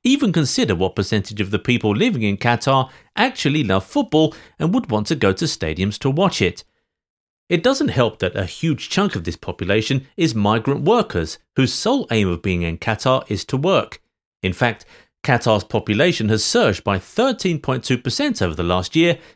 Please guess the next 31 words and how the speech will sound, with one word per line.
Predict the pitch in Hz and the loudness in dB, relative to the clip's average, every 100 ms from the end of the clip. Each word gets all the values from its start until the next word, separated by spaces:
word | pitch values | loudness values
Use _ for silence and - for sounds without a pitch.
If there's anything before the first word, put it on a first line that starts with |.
| - | -6
as | 98 | -4
the | 113 120 | -2 0
organisers | 117 117 110 110 110 | 0 2 2 0 -2
had | 113 110 | -2 -2
to | - | -2
recruit | 110 - 123 123 | -4 -2 -2 -2
thousands | - 196 214 165 110 | 0 2 2 0 0
of | 107 - | -2 2
overseas | 110 107 - 113 104 | 2 2 0 0 2
workers | 226 240 139 127 - - _ - | 2 2 2 0 0 -14 _ -6
to | 117 | -4
serve | - 269 294 - | 2 2 2 -2
and | 208 208 | -2 0
chaperone | - 233 - 90 87 98 | 0 0 0 2 2 2
an | 120 | 2
unprecedented | 135 131 - 220 101 87 85 - 95 - | 0 -2 0 0 0 -4 -4 -4 -4 -2
influx | 147 - 156 - | -2 0 -4 -2
of | 165 | -6
fans. | - 95 82 76 73 - _ _ _ _ | 0 0 0 -6 -14 -18 _ _ _ _
These | 117 85 | -4 -2
workers | 85 95 104 90 | 2 2 2 0
are | 85 | 0
undoubtedly | 85 104 113 - 98 | 0 0 0 0 -2
coming | - 95 98 | -2 -2 -2
from | - 85 | -4 -6
poor | - 104 | -2 -2
countries | 98 117 123 139 107 | 0 -4 -2 -2 0
in | 101 98 | -2 0
Asia | 113 107 101 | 0 0 -2
and | 104 | -2
Africa. | 185 208 120 - 78 | -2 -2 -4 -4 -6